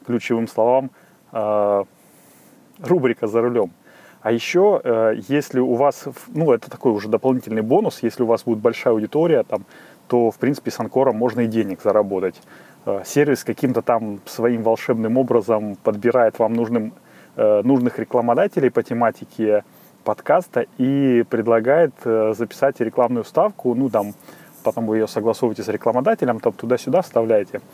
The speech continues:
Ну, я пока еще не достиг того уровня мастерства, чтобы привлекать рекламодателей, но, конечно же, к этому стремлюсь. И это, э, та фишка, ну, как бы бонус, почему, э, подкасты,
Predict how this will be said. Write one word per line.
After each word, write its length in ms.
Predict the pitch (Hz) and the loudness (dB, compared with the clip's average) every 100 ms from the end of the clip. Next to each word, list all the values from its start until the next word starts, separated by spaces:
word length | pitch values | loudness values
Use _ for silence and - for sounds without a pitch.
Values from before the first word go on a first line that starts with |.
| - | -4
Ну, 140 | 196 165 | 2 4
я 120 | 147 | 4
пока 200 | - 156 | 2 -2
еще 180 | 139 147 | -2 0
не 60 | |
достиг 260 | 135 - 294 | 0 0 -2
того 220 | - 139 | -2 2
уровня 320 | 127 123 120 113 | 2 2 2 0
мастерства, 500 | 110 - - - 104 | -2 -2 -2 0 0
чтобы 260 | - 110 | -2 -4
привлекать 480 | - 117 113 - 107 | -2 0 0 0 0
рекламодателей, 840 | 110 107 - 117 113 151 - 110 | 0 -2 -2 0 2 0 0 -2
но, 220 | 104 139 - - - - - | 0 -2 -2 -12 -20 -20 -4
конечно 420 | 113 135 - 120 | 0 0 0 -2
же, 100 | 117 | -2
к 80 | 131 | -2
этому 280 | - 127 | 0 -2
стремлюсь. 420 | - 139 139 104 - | 0 2 2 0 -4
И 120 | 123 | -2
это, 300 | 165 214 127 - - - - - | 0 2 0 0 -12 -20 -20 -14
э, 260 | - 123 113 - | -4 -2 -2 0
та 180 | 143 123 | 0 0
фишка, 580 | - 214 - 135 113 - - 131 | 0 -2 0 2 2 0 -6 -6
ну, 160 | 120 | -4
как 160 | - 104 | -2 -4
бы 120 | 104 - | -4 -6
бонус, 480 | - 110 135 123 104 | -8 0 2 2 -2
почему, 1080 | - 113 - 127 170 185 156 131 120 117 113 | -6 -6 -4 -2 2 2 2 0 0 0 0
э, 100 | - - - | 0 -6 -6
подкасты, 720 | 117 - 147 - 131 120 | -6 0 -2 0 2 2